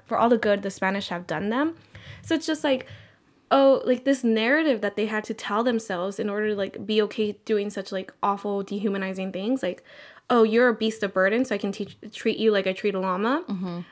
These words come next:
Speaker 1: But at the same time, you're really lazy and you're so ungrateful for everything we've done for you. Like,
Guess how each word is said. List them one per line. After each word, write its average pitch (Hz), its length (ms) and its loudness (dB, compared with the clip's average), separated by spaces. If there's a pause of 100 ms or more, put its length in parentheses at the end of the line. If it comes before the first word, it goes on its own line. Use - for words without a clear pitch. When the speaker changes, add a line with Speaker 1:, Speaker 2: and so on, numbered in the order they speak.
(120)
Speaker 1:
But 285 100 6
at 277 80 4
the 262 80 -8
same 262 160 4
time, 269 180 2
you're 269 140 2
really 330 240 2
lazy 185 680 -2
and 196 320 -2
you're 208 160 -2
so 226 280 -2
ungrateful 208 420 0
for 190 140 -2
everything 202 320 -2
we've 202 160 -2
done 196 160 2
for 254 100 -2
you. 190 300 2
Like, 190 360 0